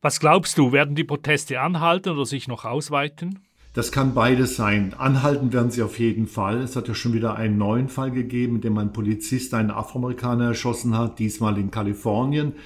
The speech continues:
Speaker 2: Ich kann mir vorstellen, dass die Proteste sich sogar ausweiten, was natürlich nicht sehr gut wäre für Joe Biden und die Demokraten. Aber auf der anderen Seite, niemand weiß, äh, ob die Amerikaner nicht zu einem großen Teil das Spiel Donald Trumps durchschauen.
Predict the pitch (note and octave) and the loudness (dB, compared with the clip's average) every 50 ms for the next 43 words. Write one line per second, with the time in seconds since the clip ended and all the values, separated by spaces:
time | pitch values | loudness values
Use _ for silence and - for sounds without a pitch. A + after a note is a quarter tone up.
0 | - - - - - - - - - - C3 - - - C#3+ C#3 C3+ C#3 C#3 B2+ | -20 -20 -20 -20 -20 -20 -20 -12 -4 -2 -2 -2 0 2 4 4 6 6 6 4
1 | A#2+ B2+ - - - - - - B2 A#2+ B2+ B2 B2+ - C3 A#2+ B2 B2 A2+ A#2 | 2 0 -2 -12 -18 -12 -4 0 2 4 4 2 2 0 2 2 4 4 2 2
2 | A2 - - A2+ - - A2 G#2+ - - A#2+ A2 - - A#2+ G#2+ - A#2+ A2+ - | 0 -2 -4 -4 -4 -4 -6 -4 -2 0 -2 0 0 -2 -4 -4 -2 -2 -4 -2
3 | - A#2+ G#2+ G#2 G#2 G#2 G2+ - G2+ G2+ A#2 A2 - - - C3 B2+ C3+ C3 C3 | -2 -2 0 0 0 -2 -2 -4 -4 -4 -4 -4 -4 -2 -2 0 0 0 0 -2
4 | - G2+ A2+ A2+ A2+ - A2+ G#2+ - - A#2 G#2+ G#2 - - A2 A#2 A#2 - - | -2 -2 0 -2 0 0 -2 -2 0 0 0 0 0 0 0 0 0 0 0 -4
5 | - - C#3 C3 C3+ C#3 C#3 C3 B2 - C3+ C3 B2+ B2 B2+ B2 - B2 G#2 - | 0 0 0 2 2 2 2 2 2 0 0 0 2 0 -2 -2 -2 -4 -4 0
6 | - B2 A#2+ G#2+ - A2+ A2 A2 A#2 A2 A#2+ A#2+ - - - - - - - - | 0 0 2 2 2 0 0 2 2 2 2 0 0 -2 -10 -20 -20 -12 -4 -2
7 | B2 G#2+ B2+ A2+ A#2+ A#2+ A#2 A#2 A2 - - A2 A2 A2 A2+ A#2 - A#2 A2+ - | 0 2 2 2 4 4 4 4 2 0 -2 -2 -2 0 0 0 0 0 -2 -2
8 | - - - - - - B2 B2+ B2+ B2+ C3 B2 B2 - - C#3 C3 - C3 C3+ | -4 -20 -20 -18 -8 -2 0 2 2 2 2 2 0 -2 -4 -6 -4 -2 0 0
9 | C#3+ D3+ D3+ D3+ C#3 - - C3 C3 C3+ C3 - C3+ C3 - - - - _ _ | 0 0 0 -2 -2 -2 -2 0 0 -2 -2 -2 -4 -6 -6 -14 -20 -20 _ _
10 | - B2+ C3+ D#3 E3 E3+ E3+ D#3 D3 B2 A2+ B2 B2 B2 B2 C3+ C3 - - - | 0 2 4 6 6 6 4 2 2 0 0 0 2 2 2 2 0 -2 -6 -14
11 | - _ _ _ _ _ _ - D#3 C#3 C3 C3+ C3+ D3+ D3+ D3 - - D3+ D3+ | -18 _ _ _ _ _ _ -8 -2 -2 -2 -2 -2 -4 -8 -4 0 0 2 2
12 | D#3+ C#3 C3 B2+ B2 - - A#2+ A#2+ A#2 B2+ C3 C3+ C3 B2+ B2 C3 C3 - - | 2 0 0 -2 -2 -4 -2 0 2 4 4 4 4 4 4 4 2 0 -2 -6
13 | - D3+ - - D3+ C#3+ C3+ B2+ B2+ A#2 - A2 A2+ B2+ C3+ B2+ - - C3 - | -14 -12 -6 -4 -2 0 2 2 0 0 0 0 2 2 2 2 0 -2 -2 -2
14 | A2+ A2+ A2+ A#2 A2 B2 A2 - - - - - A#2+ A#2 A#2+ A2+ G2+ A2+ G#2+ G#2 | 0 0 0 0 0 0 -2 -4 -4 -8 -4 0 0 2 2 2 2 2 2 2
15 | G#2 G#2 - A#2 G#2 G2 G2+ G2+ - - G#2+ F#2 - - - G2 F2+ F#2+ G#2 G#2+ | 0 -2 -2 -2 0 0 0 -2 -4 -4 -4 -4 -4 -4 -4 -6 -6 -6 -8 -10
16 | A2+ A#2 A2+ | -10 -12 -14